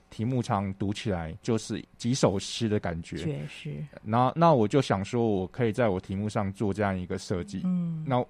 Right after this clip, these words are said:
Speaker 1: 但是我在这一本里面，就是只有在求索这边有特别去安排这样的一个呈现方式。
Speaker 2: 是。
Speaker 1: 那么《求索》里面就变成是它有很多小诗嘛，
Speaker 2: 嗯。
Speaker 1: 我就稍微讲其中的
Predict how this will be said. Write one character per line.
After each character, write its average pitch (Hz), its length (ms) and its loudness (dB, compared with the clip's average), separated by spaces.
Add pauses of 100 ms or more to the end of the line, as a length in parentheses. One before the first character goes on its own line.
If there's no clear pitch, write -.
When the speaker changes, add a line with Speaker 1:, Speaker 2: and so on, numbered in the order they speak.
(120)
Speaker 1:
但 139 160 2
是 131 180 0
我 98 160 -2
在 131 160 2
这 117 140 0
一 113 60 2
本 101 200 -2
里 90 80 -4
面， 98 220 -2
就 107 80 -6
是 104 240 -4 (400)
只 - 160 0
有 123 100 6
在 117 80 4
求 104 300 -2
索 107 180 -2
这 92 120 -4
边 101 160 -4
有 87 120 -4
特 98 220 -2
别 87 240 -6
去 - 320 -8
安 107 220 -2
排 92 200 -4
这 107 140 -4
样 95 160 -2
的 90 120 -6
一 92 100 -6
个 87 240 -6
呈 92 200 -6
现 98 220 0
方 87 240 -6
式。 90 220 -10
Speaker 2:
是。 - 180 -14 (600)
Speaker 1:
那 170 60 6
么 147 260 6 (140)
《求 131 240 2
索》 135 240 4
里 98 100 2
面 120 220 2
就 123 140 2
变 123 200 0
成 104 160 0
是 101 320 -6 (320)
它 135 220 2
有 107 160 2
很 95 160 0
多 104 180 0
小 85 240 -4
诗 98 280 -8
嘛， 90 180 -2
Speaker 2:
嗯。 170 160 -4 (320)
Speaker 1:
我 98 180 -4
就 117 560 2
稍 123 300 0
微 107 240 2
讲 90 340 -4 (400)
其 - 140 -12
中 110 300 0
的 95 280 -4